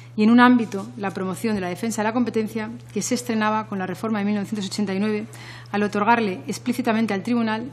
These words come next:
la capacidad de promover y realizar estudios y trabajos de investigación en materia de competencia. Así, desde el año noventa y dos hasta el noventa y cuatro,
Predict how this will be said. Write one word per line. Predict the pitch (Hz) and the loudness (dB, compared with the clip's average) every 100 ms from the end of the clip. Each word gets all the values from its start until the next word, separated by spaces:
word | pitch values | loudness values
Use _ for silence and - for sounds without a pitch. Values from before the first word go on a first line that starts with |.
| - | -10
la | - 196 | -8 -6
capacidad | 190 190 208 214 | -6 -4 -2 -2
de | 208 | -2
promover | 214 202 214 262 - | -2 -2 0 -2 -2
y | 208 | -4
realizar | 196 196 220 208 - | -4 -4 -4 -6 -6
estudios | 196 - 254 - | -10 -4 -4 -2
y | |
trabajos | 208 214 214 | -2 -2 -2
de | 233 | -6
investigación | 220 - 202 190 202 202 - - | -6 -4 -8 -6 -6 -8 -10 -10
en | 175 | -8
materia | 175 180 | -6 -6
de | 180 | -4
competencia. | 175 165 165 151 - - - - - - - - - - - | -6 -8 -8 -10 -10 -16 -18 -18 -10 -8 -8 -12 -20 -20 -8
Así, | 202 202 262 285 - - - - - - - - | -6 -2 -2 -2 -10 -20 -20 -20 -20 -20 -14 -4
desde | 208 | 0
el | 208 | 2
año | 233 | 4
noventa | 247 233 226 | 2 2 2
y | 208 | 0
dos | 220 202 | 0 -4
hasta | - | 2
el | 247 | 2
noventa | 233 226 | 4 0
y | 190 | 0
cuatro, | 247 240 226 | 2 2 -2